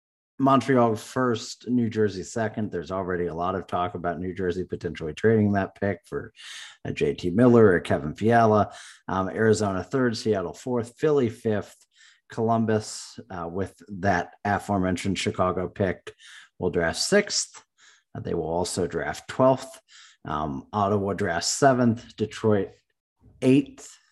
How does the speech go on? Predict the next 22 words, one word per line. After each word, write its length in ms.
Buffalo 460
ninth, 380
Anaheim 440
tenth, 340
San 300
Jose 340
eleventh, 560
uh, 200
Columbus 480
again. 420
Islanders 500
thirteenth, 540
Winnipeg 760
fourteenth, 760
Vancouver 720
fifteenth, 720
and 240
Buffalo 460
has 220
their 240
second 560
pick, 300